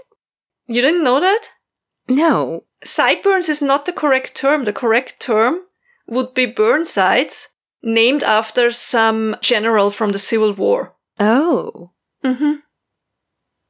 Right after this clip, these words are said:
Speaker 2: Huh.
Speaker 1: <laughs> I, I'm gonna cut that, but it's true. Look it
Speaker 2: No,
Speaker 1: up.
Speaker 2: I think you should leave it in. It's really interesting. I just had no idea.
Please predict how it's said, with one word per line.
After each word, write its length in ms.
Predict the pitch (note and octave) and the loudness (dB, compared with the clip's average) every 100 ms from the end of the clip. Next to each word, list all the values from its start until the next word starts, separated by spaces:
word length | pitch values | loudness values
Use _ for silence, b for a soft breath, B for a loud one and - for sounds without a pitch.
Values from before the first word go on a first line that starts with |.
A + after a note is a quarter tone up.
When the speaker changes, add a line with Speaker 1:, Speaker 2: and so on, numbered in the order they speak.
| _ _ _ _ _ _ _ _ _ _ _ _ _ _ _ _ _ _ | _ _ _ _ _ _ _ _ _ _ _ _ _ _ _ _ _ _
Speaker 2:
Huh. 300 | - - B3 D#3 _ _ | -14 -2 -2 -2 _ _
Speaker 1:
<laughs> 220 | _ _ | _ _
I, 1300 | D4+ - - - - - _ _ _ _ _ _ - - | -2 -2 -12 -14 -16 -20 _ _ _ _ _ _ -8 -6
I'm 120 | G3+ | -4
gonna 200 | G3+ F#3+ | -2 -2
cut 240 | A#3 G3+ | -4 -2
that, 180 | G3+ F3+ | -2 0
but 120 | B3+ | -2
it's 140 | B3 - | -2 -4
true. 320 | - A#3+ G#3 | -4 -4 -4
Look 120 | A3 A3 | -2 2
it 20 | |
Speaker 2:
No, 260 | A3+ F4 A#3+ | 2 4 2
Speaker 1:
up. 60 | - | 0
Speaker 2:
I 100 | G#3 | -2
think 240 | B3+ C4+ | 0 2
you 100 | E4 | 0
should 180 | D#4 F#4 | 0 0
leave 200 | D4 D4 | 0 0
it 120 | A3 | 2
in. 240 | G#3 E4+ D#3+ | 2 0 0
It's 220 | F#3+ - | -4 -2
really 260 | C4 C4 A#3 | 0 2 2
interesting. 880 | C4+ F4+ F#3+ D#3+ - D3 C3+ - F3+ _ _ _ _ _ _ _ _ - | 2 2 2 0 -4 -4 -4 -10 -18 _ _ _ _ _ _ _ _ -4
I 100 | G3 | -2
just 180 | G#3+ A#3+ | -2 0
had 120 | A3 | 0
no 140 | G3 | 2
idea. 460 | F3+ F#3+ E4 A3 | 2 2 0 -2